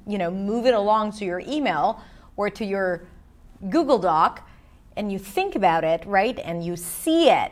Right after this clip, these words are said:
and you say it, and you hear yourself saying it, and you hear maybe someone else saying it, whether it's Google Translate or you look it up on Youglish, whatever that is, but you make it a more,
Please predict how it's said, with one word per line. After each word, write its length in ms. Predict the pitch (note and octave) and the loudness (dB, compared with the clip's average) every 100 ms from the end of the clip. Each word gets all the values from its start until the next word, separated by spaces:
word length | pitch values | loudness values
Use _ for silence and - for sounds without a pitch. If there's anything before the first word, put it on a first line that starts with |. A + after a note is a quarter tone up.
| - | -6
and 220 | G3 F#3 | -8 -6
you 80 | F#3 | -10
say 480 | - - D#4 D#4 F3+ | -10 -2 2 2 0
it, 160 | - | -2
and 140 | G3 F#3+ | -8 -8
you 80 | G3 | -8
hear 360 | - D#4 F4 | -8 -2 0
yourself 440 | D#4 C4 B3 G3 G3 | 2 0 0 -2 0
saying 320 | E4 F4 B3 | 0 2 2
it, 140 | F3 | 0
and 120 | G3+ | -2
you 60 | G3+ | -6
hear 240 | G#3 C#4 | -2 -2
maybe 240 | C4+ C4 A#3+ | 0 -2 -4
someone 320 | C4 G#3+ G#3 | -6 -4 -4
else 340 | G3+ D#4 G4 | 2 2 0
saying 400 | - - G3+ F3+ | -6 -2 -2 -2
it, 320 | E3 A#2 - - _ - - - | -4 -6 -10 -20 _ -20 -20 -4
whether 280 | G3+ F#3 | -2 0
it's 180 | F3 F3 | -2 -6
Google 340 | G3 A3 G#3+ G#3 | -8 -6 -6 -6
Translate 760 | - D#4 D#4 C#4+ D4 D4+ D4 - - _ | -2 0 0 0 0 0 -4 -14 -20 _
or 360 | A3 A3 A3 G#3+ | 4 6 6 4
you 300 | G#3+ G3+ G3+ | 2 0 -2
look 320 | F#3+ G3+ G3+ | 0 -2 -2
it 80 | G#3+ | 0
up 160 | F#3+ F3+ | 0 -2
on 160 | F3 | -6
Youglish, 920 | F3+ A#3 D#4+ D4 C#4+ C#4 C4 C4 - - - - - - | -4 0 0 0 2 2 2 -2 -12 -20 -20 -20 -16 0
whatever 420 | A#3 B3+ C#4+ D4 | 4 6 4 6
that 160 | B3+ | 6
is, 320 | B3+ G#3+ E3 - - - | 8 4 2 -6 -20 -4
but 200 | G#3+ G#3+ | -4 -2
you 120 | A#3 | -2
make 400 | A3+ A3+ B3 - | 0 2 2 2
it 180 | D4+ B3 - - _ _ - _ - | 0 0 -8 -20 _ _ -20 _ -4
a 60 | |
more, 760 | A3 A3 A3 G#3+ G#3 G3+ G3 | 2 6 8 8 8 6 -2